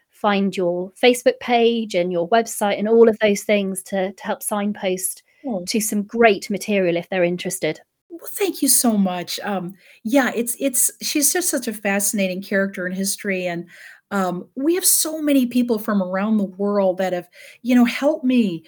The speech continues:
Speaker 2: with the research, the scholarship. Uh, I, I mentioned their names in the books, but,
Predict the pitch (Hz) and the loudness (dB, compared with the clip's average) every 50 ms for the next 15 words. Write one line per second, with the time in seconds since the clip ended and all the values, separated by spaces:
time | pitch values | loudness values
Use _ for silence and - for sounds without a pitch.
0 | - - _ - 220 226 208 214 - 180 185 202 240 254 269 - - 262 233 233 | -20 -20 _ -6 -2 -2 -2 -2 -2 -6 -2 0 2 2 4 2 2 2 2 2
1 | 233 226 - - - 185 - - - - - 254 254 247 247 240 240 233 - - | 2 0 -4 -8 -6 -6 -4 -4 -4 -4 -4 -2 -2 0 2 2 0 0 0 -2
2 | 233 220 214 208 208 - - - - _ _ - - 202 190 165 - - 208 226 | 0 0 0 -2 -4 -6 -18 -20 -20 _ _ -10 -6 -6 -6 -6 -6 -4 -4 -4
3 | 226 220 - 226 226 233 240 262 247 - - 220 214 202 202 202 208 214 214 220 | -4 -2 -2 2 4 4 4 4 4 0 -2 -2 0 0 0 0 0 0 0 0
4 | 220 - 202 196 190 185 - 214 220 220 220 - - - - 208 190 185 | 0 2 0 0 0 -2 -2 -2 -2 -2 -2 -4 -6 -4 -2 -2 -2 -2